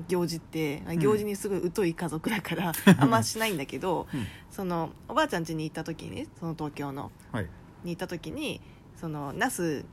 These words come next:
Speaker 1: にね、
Speaker 2: うん。
Speaker 1: その、あれをさ、あの、爪楊枝を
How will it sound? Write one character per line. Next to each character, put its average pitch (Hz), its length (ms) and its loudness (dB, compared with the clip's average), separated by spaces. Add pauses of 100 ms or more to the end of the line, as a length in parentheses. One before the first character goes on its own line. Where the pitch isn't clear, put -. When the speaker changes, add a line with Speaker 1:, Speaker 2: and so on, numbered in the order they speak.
(400)
Speaker 1:
に 151 140 -6
ね、 277 180 -6 (460)
Speaker 2:
う 160 60 0
ん。 135 40 4
Speaker 1:
そ 175 100 0
の、 120 520 -6 (380)
あ 170 120 4
れ 156 100 0
を 151 80 -4
さ、 185 220 -6 (140)
あ 151 80 -8
の、 147 80 -8
爪 190 260 2
楊 190 80 4
枝 151 260 0
を 95 120 -6